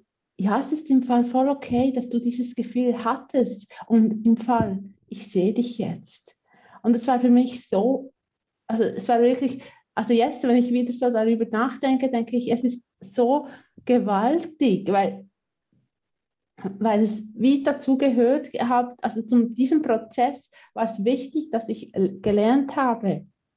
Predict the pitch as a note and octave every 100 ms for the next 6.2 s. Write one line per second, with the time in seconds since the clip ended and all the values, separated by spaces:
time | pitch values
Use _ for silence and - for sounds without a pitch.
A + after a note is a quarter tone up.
0 | _ - A#3 A#3 - G#3+ - G#3+ A3+ A#3
1 | - - _ - F#3+ G#3 - A3+ F#3 F#3
2 | F#3+ F#3+ - F#3+ F#3+ F#3+ - A3+ - F#3
3 | F3+ F#3 G3 G3 G3 _ _ _ _ _
4 | _ _ _ _ _ _ _ _ _ _
5 | G3+ G3+ - - G#3 G3+ G#3+ A3+ F#3+ F3
6 | D3 -